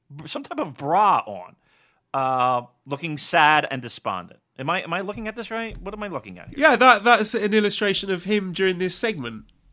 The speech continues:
Speaker 2: He was, this is what he was wearing.
Speaker 1: Oh, yeah, you're right. I guess so, yeah. And his, and his leg is, looks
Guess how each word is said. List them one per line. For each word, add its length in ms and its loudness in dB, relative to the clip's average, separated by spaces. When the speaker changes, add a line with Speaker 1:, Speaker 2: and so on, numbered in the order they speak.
Speaker 2:
He 120 -4
was, 220 -2
this 200 -8
is 120 -8
what 120 -2
he 60 2
was 100 -2
wearing. 480 -2
Speaker 1:
Oh, 600 -6
yeah, 200 -4
you're 180 -6
right. 260 -4
I 80 -8
guess 220 -10
so, 160 -6
yeah. 320 -8
And 140 -2
his, 280 -6
and 160 -4
his 100 -8
leg 420 2
is, 460 -4
looks 400 -10